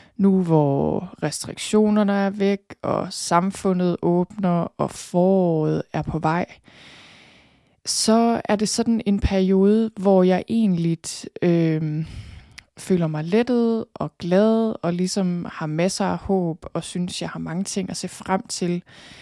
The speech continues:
Og samtidig så kan jeg mærke, at jeg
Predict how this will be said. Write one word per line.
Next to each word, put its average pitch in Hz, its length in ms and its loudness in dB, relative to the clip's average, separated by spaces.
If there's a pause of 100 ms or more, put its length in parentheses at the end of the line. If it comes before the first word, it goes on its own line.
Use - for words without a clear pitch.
(600)
Og 185 80 -2
samtidig 202 460 0
så 208 140 -2
kan 190 140 -2
jeg 180 80 0
mærke, 185 480 0 (120)
at 170 180 -4
jeg 147 320 -2